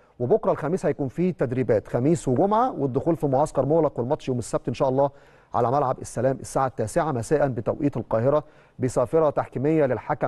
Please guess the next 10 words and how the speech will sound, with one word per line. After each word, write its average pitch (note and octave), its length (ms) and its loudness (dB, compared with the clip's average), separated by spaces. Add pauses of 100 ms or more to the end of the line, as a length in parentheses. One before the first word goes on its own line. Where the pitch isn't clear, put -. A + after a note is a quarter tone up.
(120)
الأثيوبي D3 680 -2
بملاك A#2+ 800 -2
تسيم. - 200 -14 (440)
دي C3+ 100 4
كانت G#3+ 300 2
أبرز G3 300 0
المعلومات D3+ 440 0
اللي D3+ 80 -2
اتقالت F#3 340 2
على E3+ 240 2